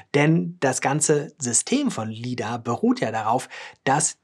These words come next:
die Daten, die da für das Lernen genutzt und erfasst werden, ja nicht nur in der Schule, sondern eben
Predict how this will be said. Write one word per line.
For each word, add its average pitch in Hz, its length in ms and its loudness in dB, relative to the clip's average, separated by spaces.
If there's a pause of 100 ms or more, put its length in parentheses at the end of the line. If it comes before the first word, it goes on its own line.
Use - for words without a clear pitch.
die 117 140 -4
Daten, 147 400 2
die 123 100 0
da 127 140 2
für 123 180 -6
das 117 200 -2
Lernen 120 340 -2
genutzt 180 480 0
und 107 220 -8
erfasst - 580 -4
werden, 160 420 -2 (240)
ja 127 300 2
nicht 147 180 0
nur 143 180 4
in 165 140 2
der 147 140 4
Schule, 202 320 2
sondern 147 240 0
eben 147 240 -2